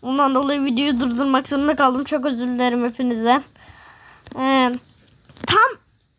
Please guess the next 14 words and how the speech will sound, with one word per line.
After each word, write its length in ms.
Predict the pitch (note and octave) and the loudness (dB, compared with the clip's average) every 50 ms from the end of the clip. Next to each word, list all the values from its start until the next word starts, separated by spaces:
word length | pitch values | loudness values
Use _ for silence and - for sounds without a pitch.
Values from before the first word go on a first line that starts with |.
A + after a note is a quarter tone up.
| _ _ _ _ _ _ _ _ _ _ _ - | _ _ _ _ _ _ _ _ _ _ _ 0
babam 560 | C#4+ C4+ B3+ C4+ D4 E4+ F#4+ A4 A#4 A4 D4 | 4 4 6 6 4 4 4 4 4 4 4
geldi. 400 | B3+ F#4 G4 G#4 A4+ A4 A4 B4 C#5+ E5 E5+ - _ _ _ _ _ _ | 2 2 4 4 4 4 4 4 4 4 2 -4 _ _ _ _ _ _
O 140 | D4 E4+ F4+ | -6 -6 -4
sırada 580 | - - A4 G#4 A4+ A4+ G#4+ B4 C5 C#5 - - - - - _ _ _ | -2 0 2 4 4 4 4 4 2 2 2 -4 -14 -20 -20 _ _ _
telefon 640 | - G4 F4+ G#4 A4 F#4+ - B4+ B4+ A#4 G4+ E4+ | 2 4 4 4 4 4 4 4 4 4 4 2
yere 400 | C#4+ E4 E4 F4 F#4 A4 C5 C#5 D5+ E5 | 2 2 2 4 4 4 4 2 0 -6
düştü. 240 | D#5 - - - D#5 D#5+ E5+ F5 F5 F5 _ _ _ _ _ _ _ _ _ _ _ _ _ _ _ _ | -8 -8 -10 -6 -4 -4 -4 -4 -6 _ _ _ _ _ _ _ _ _ _ _ _ _ _ _ _ _
T-, 100 | - B3+ - - A3+ B3 - - - - - | -10 -8 -6 -4 -4 -4 -4 -4 -6 -4 -4
ne 280 | D4+ G#3+ E3+ A#3+ D4+ F4 | -4 -2 0 2 4 6
oldu? 380 | A#4 C#5 C#5+ C#5 A#4+ G#4 A4 C5 C#5+ D5+ D5+ - - - - - - _ _ _ _ - _ _ _ _ _ _ _ _ _ _ _ - C4+ B3+ C4 | 6 6 6 4 4 2 2 2 0 0 -2 -4 -12 -20 -20 -20 -20 _ _ _ _ -20 _ _ _ _ _ _ _ _ _ _ _ -16 -8 0 2
Camı 220 | D#4 D#4+ F4+ G4+ | 4 6 6 4
falan 280 | - - F#4 G4 G4 G4 | 2 2 2 2 2 2
kırılmadı. 580 | - F4+ F#4 G#4 G4+ F4+ C#4+ B3 G#3 A3+ G#3+ - - - - - - - - - - - - - - - _ _ _ - - | 0 0 2 2 2 2 0 0 0 -2 -4 -4 -10 -18 -20 -20 -20 -20 -20 -20 -20 -20 -20 -20 -20 -20 _ _ _ -8 -2
Vi-, 640 | B3 B3 B3+ B3+ B3+ C4+ E4 D#4 - - - E4+ | 2 2 4 4 4 4 4 2 2 -2 -6 -6